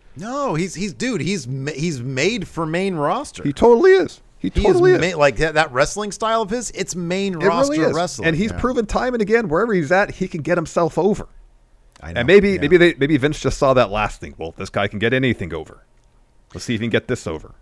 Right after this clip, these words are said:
Speaker 1: Well, there's yet another question. You mentioned his age, thirty-nine years old. We had known that Vince,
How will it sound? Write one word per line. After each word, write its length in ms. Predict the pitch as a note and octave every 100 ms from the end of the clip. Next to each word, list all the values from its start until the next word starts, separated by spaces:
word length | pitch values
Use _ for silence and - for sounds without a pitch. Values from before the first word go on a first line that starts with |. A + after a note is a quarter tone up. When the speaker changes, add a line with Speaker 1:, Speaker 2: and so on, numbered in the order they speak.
| - - -
Speaker 1:
Well, 140 | E3
there's 320 | F3+ G3 D3 F#3
yet 180 | G3
another 540 | F#3+ F#3 F#3 G3+ A3+ G3
question. 320 | B2 G2 B2+
You 80 | C3
mentioned 240 | F3 F3+
his 140 | F3 E3
age, 240 | F#3+ -
thirty-nine 480 | D3 D3+ D3+ D3+ D3+
years 260 | C#3+ B2+ E3
old. 260 | F3+ F#2
We 180 | G2+ C#3+
had 120 | C#3+
known 240 | C#3 D3 D#3
that 120 | A#2+
Vince, 300 | C3+ C3+